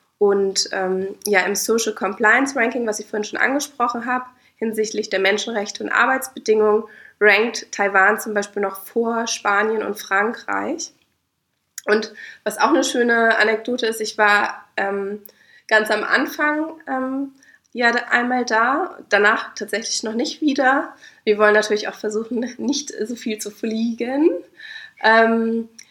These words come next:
aber eine schöne Anekdote ist eben, dass jeder, der dort anfängt, ähm,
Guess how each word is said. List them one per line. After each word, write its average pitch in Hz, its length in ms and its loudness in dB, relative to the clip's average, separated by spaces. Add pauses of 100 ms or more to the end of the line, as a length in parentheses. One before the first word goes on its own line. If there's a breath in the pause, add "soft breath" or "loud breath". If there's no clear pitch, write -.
(100)
aber 220 340 6
eine 214 220 4
schöne 233 340 0
Anekdote 214 540 -2
ist - 140 -8
eben, 208 260 2
dass 202 280 0
jeder, 233 480 0
der 226 160 4
dort 208 300 0
anfängt, 208 920 0
ähm, 196 400 -4